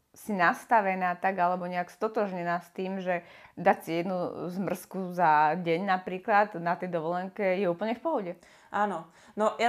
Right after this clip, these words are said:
Speaker 2: to prirovnávam často k tomu, eh, ako keď chodia, mm, tí jogíni,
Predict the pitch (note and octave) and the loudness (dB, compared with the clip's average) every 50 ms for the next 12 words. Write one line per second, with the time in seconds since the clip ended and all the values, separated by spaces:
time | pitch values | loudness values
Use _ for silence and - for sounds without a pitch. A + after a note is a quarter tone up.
0 | A#3+ C4 B3+ - A#3+ A3 A3 G#3+ G#3+ A3 A3+ A3+ A#3 A#3 A3+ A3 - G#3+ G3+ G3 | 0 0 -4 -2 0 2 2 2 2 2 0 -2 -2 -2 -6 -6 -4 -4 -4 -4
1 | - - A3 A3 - - G3 F#3+ F#3+ G3 G3+ G#3 G3 - - - F3+ F3+ F3+ F3 | -6 -8 -8 -8 -4 -4 -4 -2 -2 -4 -4 -4 -6 -6 -4 -2 0 2 2 2
2 | - G3 F#3+ - G3+ G3+ G#3+ G3 G3 - - - G3+ F#3+ F3 F#3 F#3+ F#3 F3+ F3+ | 0 -2 -4 -4 -4 -4 -4 -6 -6 -8 -8 -6 -6 -4 -4 -2 0 2 2 2
3 | F3+ F3+ F3+ F3 - - E3+ E3 D#3+ E3 E3 - F3+ E3+ E3 E3 F3 F3 F#3 F#3 | 2 0 -2 -8 -12 -12 -8 -6 -6 -8 -8 -8 -4 -2 -2 -2 -2 -2 -6 -6
4 | F#3+ F#3 F#3 F#3+ | -4 -4 -4 -4